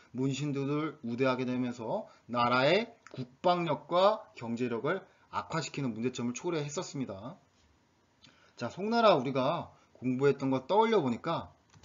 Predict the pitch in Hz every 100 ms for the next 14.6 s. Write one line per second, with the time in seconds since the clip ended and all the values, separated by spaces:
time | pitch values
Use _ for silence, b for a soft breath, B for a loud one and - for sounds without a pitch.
0 | - - - - 202 226 202 190 170 131
1 | 117 131 139 101 92 92 - - _ _
2 | _ _ - 160 135 104 101 202 - _
3 | _ _ _ _ _ _ _ _ _ -
4 | - _ _ - - - 98 87 - 98
5 | 127 - 175 185 - 156 143 143 131 113
6 | 123 180 196 B B 101 107 104 110 135
7 | 196 - _ _ - 98 98 110 - 104
8 | - 107 123 107 104 110 110 113 160 190
9 | _ - - 95 156 - 90 - - _
10 | _ _ _ _ _ _ _ _ _ _
11 | _ _ _ _ _ _ _ _ - 120
12 | 104 143 185 196 190 147 139 117 _ _
13 | _ 107 - 135 110 131 139 123 107 98
14 | 123 117 101 107 156